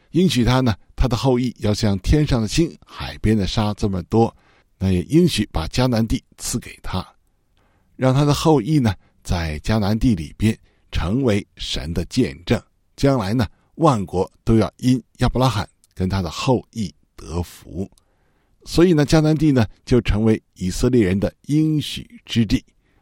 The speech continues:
那今天呢，我们看到以色列人已经进到神的应许之地，要在那个地方呢，按着神的心意来生活。所以呢，以色列人在神的应许之地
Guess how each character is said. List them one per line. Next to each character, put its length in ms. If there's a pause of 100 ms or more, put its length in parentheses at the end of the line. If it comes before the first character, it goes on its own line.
(280)
那 100
今 160
天 160
呢， 100
我 60
们 80
看 160
到 120
以 60
色 160
列 120
人 180
已 80
经 240
进 280
到 180
神 180
的 200
应 360
许 280 (100)
之 160
地， 180 (360)
要 140
在 380
那 120
个 100
地 140
方 220
呢， 120 (320)
按 220
着 180
神 280
的 280
心 440
意 220 (240)
来 320
生 320
活。 340 (320)
所 160
以 60
呢， 160 (120)
以 100
色 180
列 100
人 200 (300)
在 380 (340)
神 180
的 100
应 180
许 180
之 260
地 320